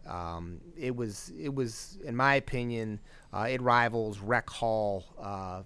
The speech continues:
you know, in, in Carver Hawkeye Arena. And Carver Hawkeye has sixteen thousand people, so it's a little bit different. But,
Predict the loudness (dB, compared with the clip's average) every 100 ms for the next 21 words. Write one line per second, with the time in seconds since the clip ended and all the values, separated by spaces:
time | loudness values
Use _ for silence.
0 | -10 -8 -8 -8 -8 -6 -8 -8 -8 -6
1 | -6 -6 0 0 2 4 4 4 0 0
2 | -2 -2 -4 -4 -8 0 2 4 4 4
3 | 2 -2 -2 -4 -6 -6 -4 -6 -6 -8
4 | -8 -8 -10 -8 -4 -2 -2 -4 -4 -6
5 | -4 -6 -2 -4